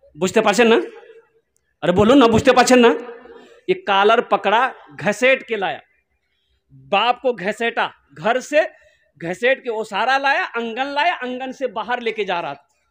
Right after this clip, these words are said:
तो आ, आ, दरवाजे पे पहुंचा ना, तो बाप बोला कि "बेटा रुक जाओ, यहीं इ-, इसी जगह रुक जाओ।" यहीं तक मैंने भी अपने बाप को कॉलर पकड़ के घसीट कर लाया था।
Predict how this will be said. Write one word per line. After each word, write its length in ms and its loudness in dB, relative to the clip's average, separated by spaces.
तो 160 -16
आ, 40 -14
आ, 380 -6
दरवाजे 500 -8
पे 120 -4
पहुंचा 380 -4
ना, 260 -6
तो 60 -2
बाप 240 2
बोला 240 4
कि 120 -2
"बेटा 280 0
रुक 180 2
जाओ, 240 -10
यहीं 180 4
इ-, 60 -12
इसी 200 2
जगह 180 0
रुक 180 -2
जाओ।" 220 -12
यहीं 320 6
तक 440 0
मैंने 340 6
भी 140 4
अपने 260 4
बाप 300 4
को 120 4
कॉलर 380 4
पकड़ 280 0
के 140 -4
घसीट 360 -2
कर 160 -2
लाया 260 -2
था। 200 -14